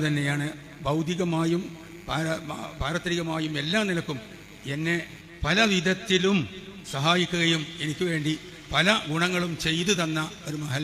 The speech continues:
വ്യക്തിയാണ് ബഹുമാനപ്പെട്ട ഹൈദർ അലി ശിഹാബ് തങ്ങൾ. ഞാൻ ആയിരത്തി തൊള്ളായിരത്തി നാൽപത്തേഴ് ആഗസ്റ്റ്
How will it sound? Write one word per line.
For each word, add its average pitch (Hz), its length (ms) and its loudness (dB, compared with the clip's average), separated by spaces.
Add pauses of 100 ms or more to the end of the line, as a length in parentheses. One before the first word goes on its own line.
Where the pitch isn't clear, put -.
വ്യക്തിയാണ് 156 480 -4 (360)
ബഹുമാനപ്പെട്ട 143 560 -2
ഹൈദർ 135 320 0
അലി 131 120 -2 (100)
ശിഹാബ് 135 340 -4
തങ്ങൾ. 127 220 -10 (640)
ഞാൻ 160 140 6 (120)
ആയിരത്തി 175 320 4
തൊള്ളായിരത്തി 175 400 4
നാൽപത്തേഴ് 170 500 4 (1700)
ആഗസ്റ്റ് 156 400 2